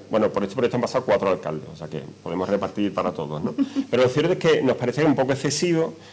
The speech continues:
que Ayamonte, que es un pueblo que sabéis que fluctúa mucho su población en función de que sea verano, de que sea invierno,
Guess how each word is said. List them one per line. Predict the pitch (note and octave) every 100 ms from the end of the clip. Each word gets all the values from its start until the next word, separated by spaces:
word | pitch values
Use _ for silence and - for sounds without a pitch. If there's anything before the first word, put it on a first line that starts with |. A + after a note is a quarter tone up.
| -
que | A2+
Ayamonte, | G2+ G2+ C#3 D3+ D3 C#3+
que |
es | A#2
un | A2
pueblo | A2 G#2+
que | G#2
sabéis | G2+ G#2+
que | -
fluctúa | - F#2+ - G#2+
mucho | G#2 G2
su | G2 G2
población | G2 G2 C3+ C3+
en | G2
función | F2+ F#2
de | F2
que | F2
sea | F#2+
verano, | G2 A#2+ B2 B2 B2
de | G#2+
que | -
sea | G2+
invierno, | G#2 A#2 A#2 B2+